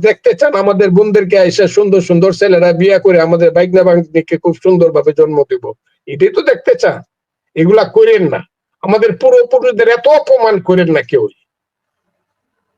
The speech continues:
কথাটা আমার খুব ক্লিয়ার। ইতিহাসের যারা আমাদের পূর্বপুরুষ বাঙালি জাতির, তাদেরকে এত অপমান করেন না। প্রত্যেক দিন উঠে, ঘুম থেকে উঠে শেখ মুজিবুর রহমানের গালি দেন কেন?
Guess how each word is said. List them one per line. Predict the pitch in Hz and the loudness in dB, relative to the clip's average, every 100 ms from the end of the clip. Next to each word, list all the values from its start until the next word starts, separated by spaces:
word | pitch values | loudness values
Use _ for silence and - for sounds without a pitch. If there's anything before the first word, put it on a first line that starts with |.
| _ _ _ _ _ | _ _ _ _ _
কথাটা | 202 254 269 262 | -4 -2 0 0
আমার | 262 - | -2 0
খুব | 254 170 | -2 -2
ক্লিয়ার। | 233 240 175 - _ _ _ - | -2 0 0 -6 _ _ _ -8
ইতিহাসের | 202 277 269 285 294 254 | -4 0 0 0 -2 0
যারা | 254 233 | 0 0
আমাদের | 233 220 196 175 | 0 0 0 0
পূর্বপুরুষ | 226 214 208 208 | 0 0 0 0
বাঙালি | 185 202 202 190 | 0 0 2 2
জাতির, | 185 180 180 | 0 0 0
তাদেরকে | 151 202 214 196 | -2 -2 -2 0
এত | 240 254 285 | 0 0 0
অপমান | 277 247 214 175 | 0 0 0 -2
করেন | 135 127 120 _ | -2 -6 -6 _
না। | - _ _ _ _ _ _ _ _ - 143 | -20 _ _ _ _ _ _ _ _ -20 -6
প্রত্যেক | 277 302 294 - 320 220 | -2 -2 -4 -4 -4 -2
দিন | 277 | 0
উঠে, | 262 254 269 | 0 2 0
ঘুম | 226 247 | 2 0
থেকে | 254 269 339 | 0 0 0
উঠে | 226 - 254 | 0 0 0
শেখ | - - - | 0 -2 0
মুজিবুর | 480 220 202 | 0 2 2
রহমানের | 190 170 190 175 175 | 2 2 -2 0 -2
গালি | 175 160 139 | 0 -2 -2
দেন | 123 | -4
কেন? | 127 233 262 | -2 -2 -2